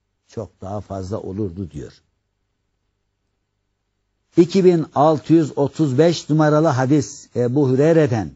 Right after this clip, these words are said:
bağışlarla ilgili ana başlık Sahih Buhari. Nebi Aleyhisselam diyor ki, "İbrahim Sare ile hicret etmişti. Ona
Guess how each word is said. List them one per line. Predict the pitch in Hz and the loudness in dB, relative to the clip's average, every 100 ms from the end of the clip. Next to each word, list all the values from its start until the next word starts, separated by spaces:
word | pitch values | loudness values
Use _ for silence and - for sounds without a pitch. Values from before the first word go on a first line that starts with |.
| _ _ _ _ _ _ 87 | _ _ _ _ _ _ -6
bağışlarla | 117 143 147 - - - _ _ 104 135 147 143 | 0 2 0 -4 -16 -20 _ _ -4 0 2 2
ilgili | 135 127 135 | 0 0 0
ana | 127 151 | 2 2
başlık | 143 135 160 - | 0 -2 -4 -4
Sahih | 127 127 135 | 0 0 2
Buhari. | 117 113 101 - _ _ _ _ _ _ - | 0 -2 -4 -10 _ _ _ _ _ _ -4
Nebi | 131 156 | 0 2
Aleyhisselam | 156 143 170 170 | 2 2 2 2
diyor | 143 170 160 | 4 4 2
ki, | - 80 - _ - | -2 -10 -14 _ -6
"İbrahim | 113 139 143 160 143 | -2 0 2 0 -2
Sare | - 147 151 160 | 0 2 2 2
ile | 151 147 | 2 2
hicret | 127 - 117 117 165 156 | 0 -6 -8 0 0 0
etmişti. | 120 - 85 - 65 _ _ _ _ _ _ | -2 -4 -14 -16 -20 _ _ _ _ _ _
Ona | 117 156 160 151 | -2 2 2 0